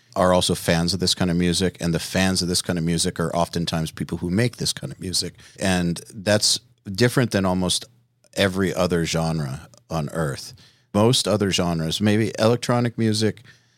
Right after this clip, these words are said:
has a community of creators, but vastly larger audience than creators. But heavy music specifically, in a large part, is created by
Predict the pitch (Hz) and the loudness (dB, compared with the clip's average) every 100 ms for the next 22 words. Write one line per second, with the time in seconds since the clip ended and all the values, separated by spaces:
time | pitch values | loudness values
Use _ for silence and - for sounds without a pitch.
0 | _ _ _ - 98 90 87 - - _ | _ _ _ 0 2 4 2 -2 -6 _
1 | _ _ _ - 98 98 87 87 80 80 | _ _ _ -6 -2 2 4 2 0 -2
2 | 76 - - 76 80 82 76 73 - 69 | -4 -8 -6 -2 -2 -2 -2 -6 -6 -10
3 | - - _ _ - 87 - 95 101 110 | -10 -20 _ _ -20 -20 -10 2 4 6
4 | 107 - 101 92 82 71 92 85 87 78 | 4 0 0 0 0 -2 -2 2 4 2
5 | 76 - 87 82 76 73 - - 73 69 | -2 -2 0 0 -2 -2 -2 -2 -4 -6
6 | - - - - 92 82 78 - 95 - | -14 -20 -6 0 2 2 0 2 2 0
7 | 127 139 190 175 165 135 - - - - | 2 4 6 8 6 4 -2 0 2 4
8 | 120 104 - 80 78 - - _ - 117 | 4 2 0 -2 -4 -10 -20 _ 0 4
9 | 139 110 104 117 131 - - 117 82 - | 6 6 6 6 4 0 4 4 4 0
10 | _ - 101 101 101 - - 104 95 101 | _ 2 4 6 4 -2 0 4 6 6
11 | 104 90 85 82 - - - 90 87 87 | 6 4 2 0 -8 -20 -2 0 2 2